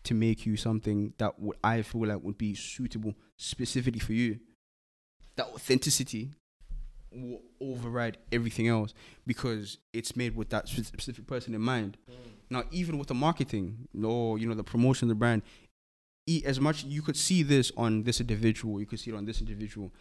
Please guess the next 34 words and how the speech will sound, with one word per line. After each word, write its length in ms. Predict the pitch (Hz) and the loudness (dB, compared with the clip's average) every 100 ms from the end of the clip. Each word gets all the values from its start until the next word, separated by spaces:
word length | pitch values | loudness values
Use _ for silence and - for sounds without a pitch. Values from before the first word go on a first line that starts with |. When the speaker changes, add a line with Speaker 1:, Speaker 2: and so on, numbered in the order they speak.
| - _ - | -20 _ -4
Speaker 1:
It's 160 | 127 | -2
always 340 | 120 131 127 - | 0 4 4 2
centered 320 | 127 117 120 | 0 0 0
around 540 | 107 110 110 104 104 - 120 | -4 -2 0 0 -4 -6 -4
individuality. 920 | 113 110 110 110 101 110 107 113 120 _ _ _ - - - _ _ _ _ _ _ | -4 -4 -8 -8 -8 -10 -10 -14 -16 _ _ _ -20 -20 -20 _ _ _ _ _ _
So 240 | - 131 123 | -8 -2 0
you 80 | 117 - | -2 -4
c-, 60 | |
it 100 | 110 | -2
could 80 | 123 | 2
be 60 | 117 | 4
someone 240 | 131 127 | 6 6
tall 460 | 110 143 139 135 123 107 | 6 6 8 6 4 0
that's, 200 | 104 - | -4 -2
that's 220 | 117 - | -2 2
modeling 300 | 123 127 117 | 4 4 2
today, 300 | 117 123 120 | 2 4 4
it 40 | |
could 60 | - | 2
be 60 | |
someone 180 | 113 107 | -4 -4
short, 480 | 104 - 135 127 120 - - - - - _ _ - 120 110 | -2 2 4 4 0 -4 -16 -16 -18 -20 _ _ -8 -6 -6
worth 480 | - 131 127 127 113 | -2 0 2 2 0
what 160 | 127 117 | -2 2
me 80 | 135 | 4
and 80 | 127 | 4
Crispin 220 | 139 127 | 0 -2
are 40 | |
doing. 380 | 123 135 123 107 | 0 0 0 -2
We, 120 | 120 | -2
we, 100 | 117 - 117 113 - | -4 -4 -4 -2 -4
we 80 | 117 - | -6 -2
change 340 | - 127 117 | 4 4 4
models. 420 | 110 117 110 - | 0 -4 -2 -2